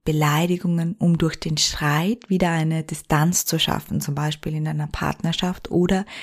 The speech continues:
in einer Freundschaft. Dann die Weigerung, gemeinsame Ziele festzulegen in einer Partnerschaft. Das heißt Familienplanung, Heirat, Urlaube, Hausbau,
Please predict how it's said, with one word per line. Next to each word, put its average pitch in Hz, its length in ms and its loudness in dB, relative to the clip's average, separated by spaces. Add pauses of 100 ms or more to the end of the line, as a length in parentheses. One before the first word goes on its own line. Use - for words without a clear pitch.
(140)
in 196 100 4
einer 185 160 6
Freundschaft. - 760 -2 (1200)
Dann 160 220 4
die 156 180 2
Weigerung, 190 720 2
gemeinsame 170 800 0
Ziele 240 360 2
festzulegen 147 720 -2
in 147 100 -2
einer 143 180 -6
Partnerschaft. - 800 -6
Das - 120 -10
heißt 160 240 -4
Familienplanung, 170 1080 2
Heirat, 165 520 -2
Urlaube, 170 480 2 (360)
Hausbau, 185 480 2